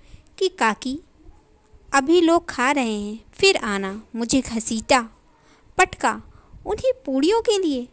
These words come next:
रूपा ने सबके सामने गालियाँ दी। उन्हीं पूड़ियों के लिए इतनी दुर्गति करने पर भी उनका पत्थर का कलेजा न पसीजा। सबको खिलाया, मेरी बात तक न पूछी। जब तभी न दी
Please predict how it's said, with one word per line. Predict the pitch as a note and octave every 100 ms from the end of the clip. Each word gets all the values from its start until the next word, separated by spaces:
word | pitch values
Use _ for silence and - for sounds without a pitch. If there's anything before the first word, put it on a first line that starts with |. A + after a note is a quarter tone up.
| _ C4
रूपा | C4+ C#4+ D#4+
ने | D4+
सबके | D4 - - C#4
सामने | - A3 A3+ A3+
गालियाँ | G3 F#3+ G3+ A#3+
दी। | G3+ G3 G#3+ _ _ _ -
उन्हीं | E4+ G4
पूड़ियों | G#4 - B3 C#4 F4
के | F#4 F#4
लिए | E4 C#4+ B3+ -
इतनी | F4+ - C#5 G4+ -
दुर्गति | B3+ B3+ D4+ E4+
करने | - A#3 C4+ D4+
पर | C#4 A#3
भी | - A#3+ - _ _ _ -
उनका | F#4+ G#4+
पत्थर | A4+ C4 A#3+ - D#4+
का | E4+
कलेजा | E4 D#4 D4+ D#4 D#4 D4
न | B3 C#4+
पसीजा। | F#4+ - F#4+ F4 A#3 - _ _ _
सबको | - - D4+ - D4
खिलाया, | - G#3 G3+ A3 A3 - -
मेरी | B3+ D#4+ G4
बात | F#4+ B3 A3+ -
तक | G4 G4
न | G4+ G4+
पूछी। | E4+ - B3+ A#3 - _ - _ - - C4
जब | C#4+ F4 - -
तभी | A#3 A#3+ D#4+ F4+
न | E4+
दी | D#4 D#4